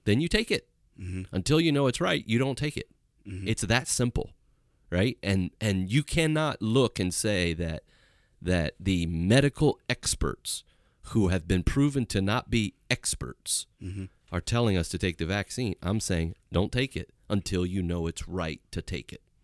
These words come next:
Speaker 1: That's about as clear and, and biblically driven, because, again, the Bible tells us not to trust our, uh, leaders and worldly wisdom and the world. The Bible tells us to trust the Lord,
Speaker 2: Mm-hmm.
Speaker 1: right?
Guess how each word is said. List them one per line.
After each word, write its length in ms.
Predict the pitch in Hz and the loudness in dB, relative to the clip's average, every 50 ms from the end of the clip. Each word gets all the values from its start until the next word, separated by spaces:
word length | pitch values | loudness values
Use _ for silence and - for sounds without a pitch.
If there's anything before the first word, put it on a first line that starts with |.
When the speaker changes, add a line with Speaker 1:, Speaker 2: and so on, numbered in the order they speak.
| _ _ _ _ _ _ | _ _ _ _ _ _
Speaker 1:
That's 180 | 87 95 - - | -4 -2 -2 -2
about 280 | 95 73 98 90 85 | -2 -2 -2 -2 -2
as 140 | 82 78 - | -2 -2 -4
clear 600 | - - - - - 131 131 135 143 147 151 - - | -6 -8 -6 -2 -2 0 0 0 0 -2 -4 -4 -4
and, 280 | - 90 85 85 95 92 - _ _ - | -4 -4 -4 -4 -8 -12 -20 _ _ -2
and 380 | 98 95 90 85 80 78 80 | 0 0 0 0 -2 -2 4
biblically 500 | - 135 151 147 147 143 - - 127 104 | 6 6 6 6 2 0 0 -2 -4 -4
driven, 560 | 85 - - 101 110 127 143 160 180 180 151 | -4 0 2 6 6 6 6 4 0 -2 0
because, 360 | 123 123 - - - 123 113 107 | -2 -2 -2 -2 -2 -2 -2 -2
again, 340 | 98 95 143 151 131 95 90 | -2 -2 -2 -2 0 -2 -2
the 100 | 92 87 | -4 -4
Bible 360 | - 101 107 107 101 104 101 | -4 -4 -4 -4 -4 -6 -6
tells 320 | - 120 117 117 104 95 | -4 -2 -2 -2 -2 -2
us 160 | 92 90 - - - - - - - - _ - | -4 -6 -8 -12 -18 -20 -20 -20 -20 -16 _ 0
not 400 | 87 92 104 120 - - _ - | 2 4 4 4 2 -2 _ -2
to 140 | - 85 78 | 0 0 0
trust 600 | - - 87 76 73 73 - - - - - - - _ _ _ _ _ _ _ _ _ - | 0 -2 -2 -2 -2 -2 -4 -8 -12 -12 -14 -18 -20 _ _ _ _ _ _ _ _ _ -6
our, 420 | - 85 85 85 85 82 82 - - | -2 0 0 0 0 0 -2 -4 -6
uh, 280 | - 85 82 82 - - - - | -4 -4 -2 -2 -4 -4 -4 0
leaders 440 | 92 98 95 85 85 82 78 - - | 2 2 4 4 2 2 2 0 0
and 260 | 80 80 82 82 - - - | 2 2 2 0 -2 -6 -8
worldly 400 | - 73 92 92 90 85 87 87 | -4 0 2 2 2 2 0 0
wisdom 540 | 80 82 95 90 - - 85 85 80 73 - - | 2 2 2 2 2 0 0 0 0 -2 -2 -2
and 240 | 87 87 82 80 80 | -2 0 0 0 0
the 60 | 82 | -2
world. 460 | 82 82 90 87 82 82 80 - - - - _ - - _ _ - | 0 2 2 2 2 0 -2 -4 -8 -14 -16 _ -20 -20 _ _ -4
The 40 | 82 | 0
Bible 240 | 87 87 87 90 90 | 2 4 4 2 2
tells 260 | - 98 92 85 87 | 2 2 0 0 0
us 120 | 85 - | -4 -6
to 80 | - 78 | -6 -4
trust 320 | - - 90 82 - - | 0 0 0 0 0 -2
the 80 | - 80 | -2 -2
Lord, 400 | 85 - 69 - - - - - - - 104 | 0 0 0 0 0 -2 -4 -10 -12 -10 -8
Speaker 2:
Mm-hmm. 320 | 98 92 92 92 95 - | -8 -6 -6 -6 -6 -4
Speaker 1:
right? 260 | 82 85 87 98 - | -2 0 0 -2 -2